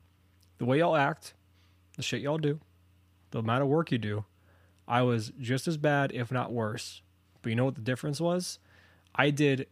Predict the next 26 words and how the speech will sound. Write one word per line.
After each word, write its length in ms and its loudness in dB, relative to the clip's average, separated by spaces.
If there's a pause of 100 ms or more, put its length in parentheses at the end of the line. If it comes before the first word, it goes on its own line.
the 380 0
absolute 640 2 (240)
bare 260 2
minimum 520 0 (520)
required 640 0 (360)
to 120 2
pass, 500 -2 (220)
so 140 -4
I 40 2
didn't 180 -2
fail. 320 -8 (440)
Do 100 -4
you 60 0
think 140 2
I 80 4
wanted 320 0
to 60 -2
be 120 -2
at 80 -2
summer 260 -4
school? 360 -2 (300)
Fuck 640 2
no. 360 4 (1000)
Hell 440 4
no. 360 2 (760)
No. 640 2